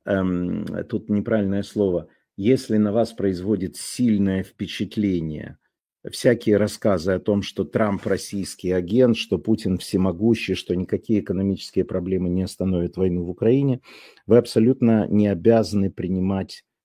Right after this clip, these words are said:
Трампа во внимание. Я просто пытаюсь показать, что Трамп все еще может играть позитивную роль, э, в прекращении этой войны. По скриптум. Просто помните, что будет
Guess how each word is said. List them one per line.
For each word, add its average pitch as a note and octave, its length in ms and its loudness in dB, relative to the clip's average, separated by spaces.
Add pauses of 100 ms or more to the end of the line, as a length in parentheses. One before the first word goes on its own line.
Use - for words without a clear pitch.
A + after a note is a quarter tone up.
(120)
Трампа F#2+ 400 0
во F#2+ 160 -2
внимание. F2 680 0
Я G2 120 0
просто - 320 -4
пытаюсь G2 380 -2
показать, G2 520 -2
что - 220 -2
Трамп F#2+ 400 -4
все - 180 -2
еще F#2 240 -4
может G2 300 -2
играть F#2+ 340 -2
позитивную F2+ 680 -4
роль, A2 240 2 (560)
э, F2+ 540 4
в - 600 -14
прекращении G2 720 0
этой F#2 200 -4
войны. E2 420 -4
По G2+ 100 -4
скриптум. D#2+ 540 -8
Просто F#2+ 320 -4
помните, F2 560 -2
что F2 300 -6
будет A2 680 -2